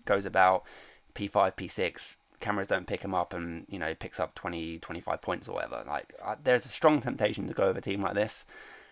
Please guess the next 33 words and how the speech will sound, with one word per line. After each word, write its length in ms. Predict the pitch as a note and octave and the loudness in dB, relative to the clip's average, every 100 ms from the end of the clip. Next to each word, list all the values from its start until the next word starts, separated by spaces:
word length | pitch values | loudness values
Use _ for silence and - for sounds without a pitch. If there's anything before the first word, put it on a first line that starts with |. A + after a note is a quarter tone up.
| - | -6
and 500 | F2+ F2+ F2+ F#2 F2+ - - | 2 2 2 0 -6 -12 -16
I'm 180 | - G2 | -10 -6
kinda 240 | - D#3+ | 2 4
leaning 240 | C#3+ C#3+ C3 | 4 4 2
towards 340 | B2+ C#3 C3+ | 2 0 4
that 140 | C3 B2+ | 4 6
way 260 | B2+ B2+ | 4 4
as 120 | B2+ A#2 | 2 6
well. 340 | B2 A#2+ B2+ | 10 12 12
Like, 300 | A#2+ G#2 - - | 10 8 6 -2
I'm 160 | A#2+ | 2
leaning, 480 | C3 E3 D3+ B2+ A2+ | 4 4 4 0 0
like, 240 | G2+ G2 | 0 0
very 180 | A2+ B2 | 6 6
much 300 | A#2+ G#2+ - | 6 2 -2
in 160 | G2+ G2+ | -8 0
so 100 | A#2 | 0
many 120 | A2+ | 0
different 200 | C3+ D3+ | -4 -2
directions. 380 | A2 A2 - F#2+ | 0 0 -4 -6
I'm 60 | |
gonna 120 | G#2+ A#2+ | -4 -2
fall 220 | A2+ A2+ | 4 6
over 240 | A#2+ A#2 | 8 6
if 100 | G2+ | 4
I 60 | G2 | 2
lean 220 | G#2 G#2 | 0 2
over 280 | G#2 G#2 G2 | 2 4 2
anymore, 520 | G2+ G2+ G2+ F#2+ E2+ | 2 0 0 0 -2
sort 200 | - G2 | -6 -6
of 60 | - | -4
thing. 200 | F2+ F#2 | -6 -2
But 400 | F2+ G2+ - | -2 0 0